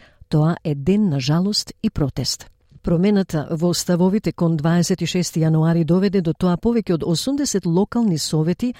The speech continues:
да го променат датумот на нивните церемонии за државјанство. Советот на Fremantle во Западна Австралија е меѓу групата општини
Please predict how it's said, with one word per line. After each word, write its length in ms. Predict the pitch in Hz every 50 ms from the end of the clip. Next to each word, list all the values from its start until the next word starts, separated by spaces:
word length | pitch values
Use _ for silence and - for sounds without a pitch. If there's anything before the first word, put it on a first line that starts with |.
| - - - - - -
да 120 | 196 214 226
го 120 | 247 247
променат 480 | - - 208 233 262 285 254 185 151 131
датумот 460 | 139 143 147 - 165 156 156 - -
на 100 | 156 156
нивните 380 | 160 180 185 175 165 - 151
церемонии 680 | 147 - - 147 131 120 127 143 185 220 233 247 254 - -
за 160 | - 156 202
државјанство. 760 | 185 196 196 180 196 175 196 160 139 131 - - - - - - - _ _ _ _ _ _ - - - - - - -
Советот 500 | - - 302 302 277 269 - 220 - - - -
на 180 | 185 180 175 165
Fremantle 680 | - - - 254 277 247 180 143 135 147 - 160 156
во 140 | 143 151 151
Западна 400 | 135 170 170 - 175 147 147 151
Австралија 480 | 139 - - 151 143 135 135 160 196 220 -
е 80 | - 156
меѓу 260 | 156 160 151 156 151
групата 420 | 147 190 247 240 247 220 - 151 143 -
општини 460 | 208 226 - - - - 240 240 240